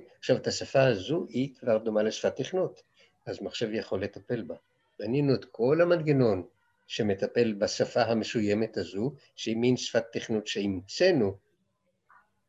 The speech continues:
אבל היא בעצם חצי שפה אנושית. וניתן אז לכל בן אדם, במקום לעבור את התהליך הכל כך משובח כדי לקבל קצת אינפורמציה, שישב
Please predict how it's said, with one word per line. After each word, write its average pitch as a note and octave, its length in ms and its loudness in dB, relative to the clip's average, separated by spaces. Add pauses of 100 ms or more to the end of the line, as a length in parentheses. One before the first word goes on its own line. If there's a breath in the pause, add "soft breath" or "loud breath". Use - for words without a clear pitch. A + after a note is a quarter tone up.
(500)
אבל A#2 200 -4
היא G#2+ 80 -4
בעצם G#2+ 340 -2
חצי - 340 -8
שפה - 340 -4
אנושית. B2+ 560 -4 (2000)
וניתן C#3+ 480 -4
אז C#3 160 0
לכל B2 240 2
בן C3+ 160 4
אדם, B2 320 2
במקום A#2+ 420 -2
לעבור G#2 380 0
את B2 100 -2
התהליך A2+ 440 -2
הכל A2+ 260 -2
כך - 160 -2
משובח A2+ 480 -2
כדי - 200 -4
לקבל G2 360 -6
קצת - 280 -6
אינפורמציה, A#2 720 0 (360 soft breath)
שישב D#3+ 500 4